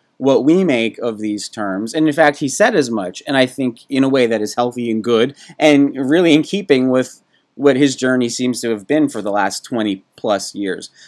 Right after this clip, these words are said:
I met Kevin Max when I was a teenager, uh, not in a way that I'm sure he would <laughs> remember, of course. I was at the Creation Festival because, like I said, I was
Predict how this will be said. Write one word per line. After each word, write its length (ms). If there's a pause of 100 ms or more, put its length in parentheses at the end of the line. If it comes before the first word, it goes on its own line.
I 80
met 260
Kevin 240
Max 420
when 140
I 80
was 140
a 60
teenager, 680 (400)
uh, 300
not 380
in 60
a 60
way 120
that 120
I'm 140
sure 160
he 160
would 240
<laughs> 0
remember, 460
of 140
course. 360 (240)
I 140
was 200
at 220
the 140
Creation 640
Festival 640
because, 380
like 180
I 60
said, 360
I 100
was 320